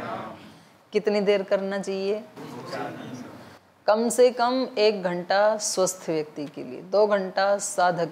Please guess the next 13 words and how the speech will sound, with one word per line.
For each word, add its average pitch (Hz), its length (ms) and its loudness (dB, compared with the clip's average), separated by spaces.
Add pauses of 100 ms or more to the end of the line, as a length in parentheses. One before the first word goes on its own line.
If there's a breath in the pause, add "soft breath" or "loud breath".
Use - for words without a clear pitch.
(100)
के 147 100 -6
लिए, 139 300 -12
तीन 202 340 -2
घंटा 180 460 0
योगी 185 520 2
के 160 160 -4
लिए। 127 260 -8 (1200)
ऐसे - 400 -10
उसकी - 220 -8
मात्रा 170 360 0
जितनी 170 320 -4
बढ़ाते 165 460 2
जाओगे, 202 400 2